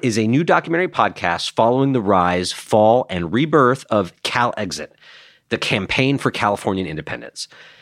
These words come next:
It's a story about a dream for a new progressive utopia on the West Coast and about the fight for America's future.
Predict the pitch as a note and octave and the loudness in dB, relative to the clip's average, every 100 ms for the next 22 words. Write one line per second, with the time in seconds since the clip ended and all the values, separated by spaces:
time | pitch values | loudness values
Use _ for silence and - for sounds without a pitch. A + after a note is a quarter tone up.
0 | _ - C3+ B2+ - - D#3+ D#3+ G3 A#3 | _ -2 0 0 0 2 2 4 4 2
1 | B2+ A#2 A#2 G2+ F2 - A2 C3 D3+ C3 | 2 2 2 -2 -4 -2 0 0 0 2
2 | G2+ G#2+ B2+ D3+ C3+ B2 D3+ D3+ B2 G#2 | 2 2 -2 0 0 0 -4 0 0 2
3 | A2+ - G#2 A#2+ A#2 A2+ - F2+ E2+ - | 0 2 2 4 2 0 -2 -2 -2 -4
4 | G2 F#2 F#2 - - G#2+ G#2+ - G#2+ F2 | -4 -4 -4 -8 -2 0 0 -2 -2 -2
5 | E2 - - C2+ - - | -4 -6 -10 -10 -12 -14